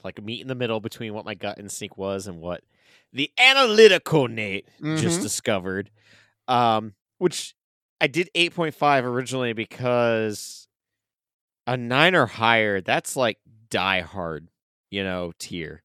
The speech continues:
Speaker 2: Yeah,
Speaker 1: That's
Speaker 2: but this ha-, this has Bruce Willis.
Speaker 1: Gladiator. It's
Speaker 2: Yeah.
Speaker 1: true.
Speaker 2: <laughs>
Speaker 1: Um, but, you know, it's, it's Predator. It's, it's those action
Speaker 2: Mm-hmm.
Speaker 1: movies that are classic, like
Speaker 2: Mm-hmm.
Speaker 1: Terminator two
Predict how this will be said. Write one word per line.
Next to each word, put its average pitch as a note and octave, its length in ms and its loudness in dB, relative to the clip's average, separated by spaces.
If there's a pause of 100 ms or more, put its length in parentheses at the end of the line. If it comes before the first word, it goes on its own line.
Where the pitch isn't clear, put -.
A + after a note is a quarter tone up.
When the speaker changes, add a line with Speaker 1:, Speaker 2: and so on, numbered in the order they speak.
(500)
Speaker 2:
Yeah, B2 180 0
Speaker 1:
That's G2 120 -6
Speaker 2:
but - 40 -18
this G2+ 140 -8
ha-, B2 200 -4
this A2+ 160 -4
has A#2+ 360 4
Bruce - 20 -8
Willis. - 0 -
Speaker 1:
Gladiator. F#2+ 580 -4 (560)
It's E2 220 -12
Speaker 2:
Yeah. - 40 -16
Speaker 1:
true. A3+ 400 2 (400)
Speaker 2:
<laughs> G3+ 160 4 (640)
Speaker 1:
Um, F3+ 640 6 (500)
but, E3 260 4
you E3+ 120 0
know, D3 160 4
it's, A#2+ 380 -4
it's - 160 -12
Predator. G2 640 2
It's, G2 260 -6
it's - 220 -12
those G2+ 500 -4
action C3+ 360 -4
Speaker 2:
Mm-hmm. B2+ 40 -10
Speaker 1:
movies A#2 260 -4
that G#2 100 -2
are G2 120 -6
classic, A2 520 -6
like F#2 280 -8 (380)
Speaker 2:
Mm-hmm. C3 220 -8 (640)
Speaker 1:
Terminator D#3 380 -2
two C#3+ 540 -4